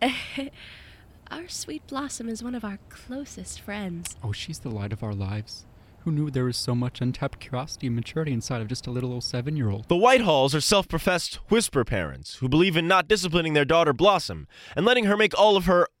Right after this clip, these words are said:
Speaker 3: own decisions.
Speaker 1: Yesterday, she wanted to go to school in nothing but an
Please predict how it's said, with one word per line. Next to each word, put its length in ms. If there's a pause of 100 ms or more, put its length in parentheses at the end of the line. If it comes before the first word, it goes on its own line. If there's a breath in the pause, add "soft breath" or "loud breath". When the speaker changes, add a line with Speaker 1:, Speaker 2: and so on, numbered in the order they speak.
Speaker 3:
own 360
decisions. 840
Speaker 1:
Yesterday, 640
she 400
wanted 280
to 60
go 100
to 80
school 360
in 160
nothing 340
but 120
an 140